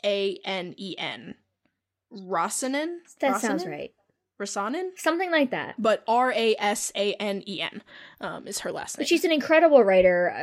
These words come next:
Speaker 2: Uh, she's an incredible person,
Speaker 1: Mm-hmm.
Speaker 2: honestly. I've followed her for a while now, and she's very well-spoken, um, very kind, very loving, but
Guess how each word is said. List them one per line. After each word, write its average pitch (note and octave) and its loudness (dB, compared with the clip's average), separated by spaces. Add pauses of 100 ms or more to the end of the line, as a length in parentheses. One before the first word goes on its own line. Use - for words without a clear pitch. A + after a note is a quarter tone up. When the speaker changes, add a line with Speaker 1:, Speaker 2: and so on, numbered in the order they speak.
(100)
Speaker 2:
Uh, B3 0
she's E4 4
an E4 -2
incredible D4+ 6
person, E3 -6
Speaker 1:
Mm-hmm. A3+ 0
Speaker 2:
honestly. E3+ -6
I've E3+ -8
followed A#3 -2
her B3 -2
for G3+ -4
a F#3+ -6
while F3 -2
now, D#3+ -8 (480)
and G3+ -6
she's G#3 -6
very A#3 4
well-spoken, E3+ -2
um, D3 -14
very F3+ -6
kind, C#3+ -12
very D#3+ -6
loving, C#3 -12
but C#3+ -6